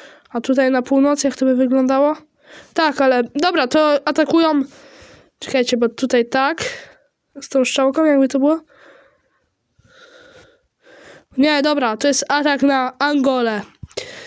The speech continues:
I Botswana naprawdę dzisiaj rozszerzyła swoje terytoria w Afryce. Po-, uwaga, tak wygląda mapa świata po kilkanastu, że tak powiem, spotkaniach tutaj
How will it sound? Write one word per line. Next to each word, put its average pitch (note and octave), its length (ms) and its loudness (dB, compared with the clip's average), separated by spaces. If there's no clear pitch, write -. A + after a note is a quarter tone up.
I C#4+ 120 2
Botswana C#4+ 580 0
naprawdę C4+ 560 0
dzisiaj B3 440 4
rozszerzyła B3+ 680 2
swoje A#3 440 0
terytoria C4 680 2
w A3 60 -2
Afryce. A#3 520 0
Po-, A#3 140 -4
uwaga, B3+ 440 0
tak D4+ 260 0
wygląda C#4 460 2
mapa C4+ 300 0
świata C#4+ 400 0
po A#3+ 280 0
kilkanastu, D4+ 840 2
że C#4 140 0
tak C4 160 0
powiem, C4+ 240 4
spotkaniach C4+ 920 -2
tutaj C4 500 2